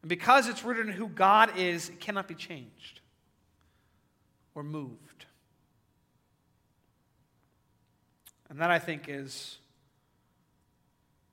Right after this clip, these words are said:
the real comfort, is that I'm telling you to root your comfort, the foundation of your faith, in who God is,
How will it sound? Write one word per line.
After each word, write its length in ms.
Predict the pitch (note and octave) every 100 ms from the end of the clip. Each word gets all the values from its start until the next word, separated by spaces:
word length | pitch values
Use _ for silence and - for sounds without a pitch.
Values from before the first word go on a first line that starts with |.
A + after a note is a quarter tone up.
| -
the 60 |
real 180 | C3+ E3+
comfort, 380 | E3 C3 - A#2+ - _ _ _ _ _ _ _ _ _ _ _ _ _ - _ _ _ _ _ _ _
is 80 | C3+
that 120 | D#3
I'm 480 | D#3+ F3 F3+ F3 E3+ - -
telling 300 | F#3+ F#3+ F#3
you 100 | E3
to 80 | D#3
root 400 | D#3+ F#3+ A#3 -
your 520 | F3 F3 E3 D#3+ D#3 - - _ _ _ _ -
comfort, 480 | - F3+ - C#3+ B2+ - - _ _ _ -
the 80 |
foundation 680 | C#3+ E3+ E3 D#3 E3+ F3+ F3
of 80 | D3+
your 100 | D3+
faith, 380 | - E3 D#3 D#3 - - _ _
in 80 | C3+
who 100 | D#3
God 340 | E3+ D#3 E3+ E3
is, 460 | C3 C#3 - -